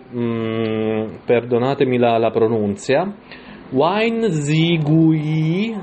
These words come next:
eh, scritto Wine Wine, W I N E,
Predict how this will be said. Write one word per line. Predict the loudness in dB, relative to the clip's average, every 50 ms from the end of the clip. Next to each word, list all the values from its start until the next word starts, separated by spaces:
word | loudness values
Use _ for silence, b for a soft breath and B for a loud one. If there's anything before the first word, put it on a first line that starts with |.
| -10 -10
eh, | -8 -4 -4 -2 -4
scritto | -4 -4 -2 -2 -2 -2 -2 0 2
Wine | 2 4 2 2 0 0 0 2 2 2 0 0 0 0 0
Wine, | 0 2 2 0 0 0 2 2 2 2 2 0 2 2 0 0 0 0 2 2 4 4
W | 4 2 2 0 -2 -2 2 2 4 4
I | 4 4 2 0
N | 0 -2 -4
E, | -2 -2 -2 -2 -2 -4